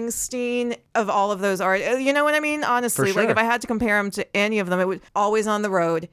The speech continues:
Speaker 1: Here Are My Big Anthems.
Speaker 2: Songs
Speaker 1: You
Speaker 2: for the
Speaker 1: know,
Speaker 2: people.
Speaker 1: Songs for the People. I'm the Working Man. It's
Speaker 2: Mm-hmm.
Speaker 1: like, New Jersey, Oklahoma, what's the difference? Nothing. Uh,
Speaker 2: Yeah, yeah, yeah.
Speaker 1: it, it functionally,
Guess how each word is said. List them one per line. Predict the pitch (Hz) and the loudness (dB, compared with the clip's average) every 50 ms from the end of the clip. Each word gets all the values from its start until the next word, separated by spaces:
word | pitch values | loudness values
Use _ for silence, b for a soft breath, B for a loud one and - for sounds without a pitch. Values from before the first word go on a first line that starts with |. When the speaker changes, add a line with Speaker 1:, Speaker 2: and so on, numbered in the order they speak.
| _ | _
Speaker 1:
Here | - 226 208 208 | -4 0 0 2
Are | 208 | 2
My | 208 202 196 | 2 2 2
Big | 202 214 196 | 2 0 0
Anthems. | 175 175 175 175 170 165 - 175 170 170 170 170 170 170 165 - - - - - _ - | 0 0 -2 -2 -2 -2 -2 -2 -2 -2 -2 -4 -4 -4 -4 -4 -4 -6 -8 -10 _ -12
Speaker 2:
Songs | - - 123 120 123 139 131 | -4 0 2 2 2 2 2
Speaker 1:
You | 160 | 2
Speaker 2:
for | 156 143 | 2 2
the | 143 | 2
Speaker 1:
know, | - | 2
Speaker 2:
people. | 147 135 120 120 117 110 | 2 0 0 2 2 2
Speaker 1:
Songs | 226 233 247 262 254 | 2 2 0 -2 -2
for | - 269 | -2 -2
the | 254 | -2
People. | 233 233 226 214 220 | -2 -2 -2 0 0
I'm | 202 202 220 | 0 0 2
the | 240 240 | 0 2
Working | 208 214 220 - 220 208 | 2 2 0 0 0 0
Man. | 208 208 202 202 196 202 196 196 196 | 0 2 2 2 2 2 2 0 0
It's | 170 196 - 240 | -2 -4 -2 0
Speaker 2:
Mm-hmm. | 226 | 2
Speaker 1:
like, | 208 196 185 180 180 - | 2 2 4 2 0 -2
New | 180 196 208 220 | -4 -4 -4 -2
Jersey, | 208 208 202 196 190 190 | -2 -2 -2 0 0 0
Oklahoma, | 185 185 190 185 180 180 180 180 175 | 0 0 0 -2 -2 -2 -2 -2 -2
what's | 170 170 165 - | -2 -2 -2 -4
the | 190 | -6
difference? | 170 165 160 - 165 165 160 165 | -6 -6 -6 -6 -6 -6 -4 -4
Nothing. | 156 151 151 - 156 160 165 160 165 - B B | -4 -4 -4 -6 -6 -6 -6 -6 -8 -8 B B
Uh, | - 127 104 - 143 | -2 -2 -2 -2 -2
Speaker 2:
Yeah, | - 127 156 185 151 117 117 | 2 2 2 2 2 0 0
yeah, | 127 147 - | 0 2 2
yeah. | 294 185 | 2 2
Speaker 1:
it, | 311 339 - | 2 2 2
it | 330 247 - | 0 0 0
functionally, | - 302 320 440 - - 277 247 220 220 214 214 - | 0 0 0 0 -2 -2 -2 0 0 2 2 0 0